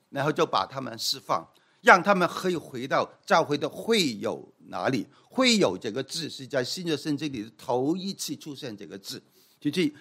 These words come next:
英语圣经翻译得很好，他说 companions。companion 的意思就是他们是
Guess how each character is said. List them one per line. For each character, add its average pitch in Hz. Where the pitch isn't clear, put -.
英 208
语 113
圣 135
经 151
翻 156
译 143
得 135
很 110
好， -
他 156
说 139
companions。 156
companion 202
的 165
意 190
思 156
就 175
是 170
他 226
们 202
是 196